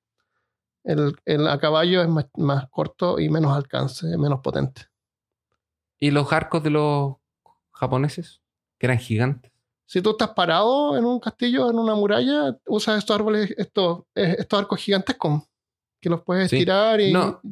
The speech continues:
Speaker 1: llegan súper lejos.
Speaker 2: Yo, yo te comento porque es,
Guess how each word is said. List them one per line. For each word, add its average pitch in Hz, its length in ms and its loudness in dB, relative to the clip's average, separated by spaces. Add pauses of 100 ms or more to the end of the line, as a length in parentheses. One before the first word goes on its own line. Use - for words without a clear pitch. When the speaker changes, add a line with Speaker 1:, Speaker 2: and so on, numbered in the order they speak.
Speaker 1:
llegan 180 520 0
súper 196 180 -2
lejos. 147 220 -2
Speaker 2:
Yo, 143 60 0 (840)
yo 143 200 2
te 160 120 2
comento 160 340 2
porque 143 340 -4 (100)
es, - 200 -12